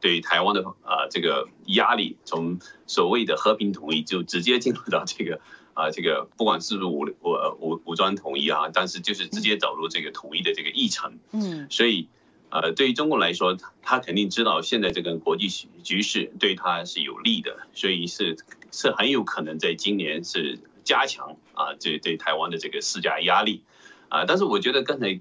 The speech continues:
Speaker 1: 听你跟这个袁弓夷先生谈的时候，我脑袋里就是浮现一个概念啊，我就觉得实际上很多事情啊，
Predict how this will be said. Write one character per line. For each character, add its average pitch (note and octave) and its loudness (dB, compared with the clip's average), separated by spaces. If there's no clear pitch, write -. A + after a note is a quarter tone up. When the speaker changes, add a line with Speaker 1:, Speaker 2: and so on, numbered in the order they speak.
Speaker 1:
听 A#2+ 2
你 F2 2
跟 F#2+ 0
这 F#2+ 0
个 E2+ 2
袁 E2 0
弓 G2 0
夷 E2 -4
先 F2+ -4
生 F2 -4
谈 D#2 -6
的 D#2 -10
时 - -10
候， - 0
我 - -6
脑 - 0
袋 F#2+ 2
里 - -6
就 G#2 0
是 G2 -2
浮 - -8
现 F#2+ 0
一 F2 -2
个 D#2+ 0
概 - 0
念 E2 -2
啊， B1 0
我 - -2
就 F#2 -8
觉 - -4
得 D#2 0
实 - -8
际 F#2 2
上 F#2+ -2
很 E2+ -6
多 G#2 2
事 G2+ -4
情 C#2 -6
啊， C2 -4